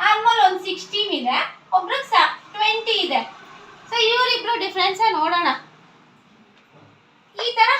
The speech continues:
ಆರ್ಮ್ ಹೋಲ್ ಇದ್ರೆ ಸಾಕು. ಇನ್ನೊಂದು ಅವ್ರಿಗೆ ಎಷ್ಟು ಹೈಟ್ ಬೇ-, ಎಷ್ಟು ಹೈಟ್ ಸ್ಲೀವ್ಸ್ ಬೇಕು, ಸ್ಲೀವ್ಸ್ ರೌಂಡ್, ಈ ಮೂರು ಇದ್ರೆ ಸಾಕು. ನಾನ್,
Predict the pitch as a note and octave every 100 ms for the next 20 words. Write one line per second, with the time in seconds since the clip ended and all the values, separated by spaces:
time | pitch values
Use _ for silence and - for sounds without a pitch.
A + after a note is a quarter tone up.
0 | A#4 G#4+ A4 B4 A4+ G4 G4 E4 C#4 C4+
1 | C5+ A#4+ A4+ A#4 A#4 C#5+ B4+ G4 G#4 G#4
2 | G4+ F#4 - E4+ G4+ - A4+ A4 D#4+ F#4
3 | - E4 F#4+ A4+ G#4+ G#4+ D#5 D5 G#4 A4
4 | A4 D#4 D#4+ D#4+ C#5 D#5 F#4 G#4+ G#4 F4+
5 | E4 F#4+ D#4+ - - - A#4 B4+ B4+ C#5
6 | C5 A#4 G#4 C5 F#4+ F4 F4+ - - _
7 | D4 E4+ F#4